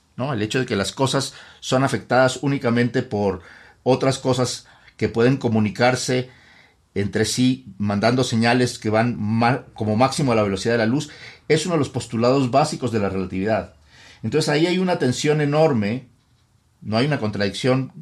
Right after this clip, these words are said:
eh, eh, eh, exacta, pero hay una tensión enorme entre la, esta idea de localidad en, en mecánica cuántica y la no localidad que demuestra este teorema de, de Bell.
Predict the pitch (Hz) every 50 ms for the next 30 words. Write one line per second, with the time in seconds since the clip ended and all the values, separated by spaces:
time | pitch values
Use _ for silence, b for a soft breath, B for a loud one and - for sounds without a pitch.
0 | - - 120 107 - - 107 101 95 92 92 - - 101 101 - - 98 95 95
1 | 85 87 101 - - - - - - - 98 104 113 123 120 117 104 107 117 117
2 | 117 120 131 131 127 113 107 110 101 98 95 113 107 - 117 113 110 107 110 113
3 | 110 101 95 - 92 92 90 87 85 101 107 120 120 - B B B B B B
4 | B B B _ - 78 - 104 101 98 - 107 104 95 92 92 104 98 113 113
5 | 110 - 104 104 107 107 - - 139 123 117 104 95 98 101 113 131 151 160 156
6 | 160 135 123 110 107 101 110 123 139 135 B B B B B B - 127 117 104
7 | 98 101 110 123 127 127 - - - 127 127 135 131 - b b b b b b
8 | b b b b b b b _ _ _ _ _ _ _ - 104 104 - 117 107
9 | 104 113 110 101 101 113 120 120 117 110 107 101 95 90 85 90 95 95 - -
10 | - - - - 82 82 92 87 85 104 101 98 85 82 85